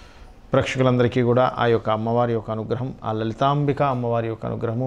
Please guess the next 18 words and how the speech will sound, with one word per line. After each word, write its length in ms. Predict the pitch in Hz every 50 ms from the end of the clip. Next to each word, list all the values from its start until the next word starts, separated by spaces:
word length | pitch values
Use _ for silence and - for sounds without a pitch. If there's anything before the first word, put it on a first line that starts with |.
| 123
మరియు 160 | 120 113 117 113 107
నవగ్రహాల 500 | 107 104 107 107 113 113 110 113 113 113 113 104 - - 113
యొక్క 160 | 104 - 104 104 - - - -
అనుగ్రహము 440 | 113 117 117 107 120 113 113 123 131 127 -
పరిపూర్ణంగా 600 | 117 110 107 117 120 123 127 127 131 135 135 131 120 117
కలగాలని 360 | 113 117 113 110 107 107 104 104
మనస్ఫూర్తిగా 500 | 107 104 - - 120 - - 123 113 107 101
కోరుకుంటూ, 420 | 110 110 110 110 104 107 104 107 139 170 - - - - - - - - - - - - -
మనం 140 | 131 131 131 127
ఈరోజు 280 | 123 127 123 123 156 165 143 123 127 - - - - - - - - - - - - - - - - - - - - - -
ఫిబ్రవరి 460 | 151 117 117 123 135 147 151 151 156 139 139
మాసం 300 | 131 127 120 - 135 127 127 120 113
యొక్క 300 | 104 - - - 117 - - - - - - - - - - - - - - - - - - - - - - - -
ఫలితాలు, 540 | - 123 120 123 117 127 120 113 107 117 - - - - - - - - 135 - - - - - - - - - - - - - - - - - - - - - - - - - - - - - - - - - - - - - - - - - - - -
ఫిబ్రవరి 360 | 123 113 120 131 135 135 127 117
ఒకటో 200 | 110 107 139 143 139 147
తేదీ 220 | 139 135 135 135 135
నుంచి 160 | 139 131 -